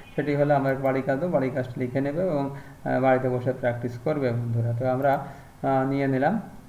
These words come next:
পিকিউ, আহ, পিকিউআর একটি ত্রিভুজ নিলাম, সেই ত্রিভুজের আবার এই যে এই দেখতে পাচ্ছ আরএস,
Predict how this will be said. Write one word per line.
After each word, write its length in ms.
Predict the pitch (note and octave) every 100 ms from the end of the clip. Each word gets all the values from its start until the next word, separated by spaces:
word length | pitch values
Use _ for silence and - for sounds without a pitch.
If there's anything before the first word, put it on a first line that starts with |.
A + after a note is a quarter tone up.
| - -
পিকিউ, 640 | D3 D3 C#3+ C#3+ C#3 C3+ - - - - - -
আহ, 600 | C3 B2 B2 B2 B2 B2 B2 - -
পিকিউআর 560 | C#3 C3+ C#3+ C#3 B2+
একটি 180 | B2 B2
ত্রিভুজ 380 | A#2+ C3 C3 F3+ F3+
নিলাম, 320 | C3+ D3+ A3+ - - - -
সেই 120 | C#3+ C3+
ত্রিভুজের 380 | C#3 C3+ C#3 D3
আবার 240 | C3 C3+ C3 -
এই 120 | C3
যে 180 | B2 C3 B2+ - -
এই 160 | C#3+ C3+
দেখতে 260 | C3+ C3+
পাচ্ছ 260 | C#3+ C#3+ C#3+ -
আরএস, 680 | - C3 C3 - - D3 B2